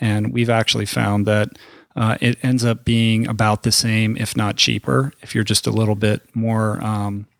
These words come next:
aware of what you're doing. So, for example, in the United States, there's a chain of grocery stores called Trader Joe's.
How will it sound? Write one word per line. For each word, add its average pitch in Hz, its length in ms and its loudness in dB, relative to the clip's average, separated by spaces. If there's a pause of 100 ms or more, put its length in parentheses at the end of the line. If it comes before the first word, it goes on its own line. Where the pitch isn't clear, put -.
(200)
aware 110 320 2
of 101 80 -2
what 107 160 -2
you're 113 80 -4
doing. 98 320 0
So, 107 380 0 (320)
for 123 140 2
example, 113 400 0
in 107 40 2
the 107 80 0
United 104 320 -2
States, - 320 -2
there's 104 160 -4
a 104 120 -2
chain 107 280 -2
of 104 260 -10
grocery 110 280 -2
stores 107 240 0
called 107 220 0
Trader 107 280 0
Joe's. 107 480 -2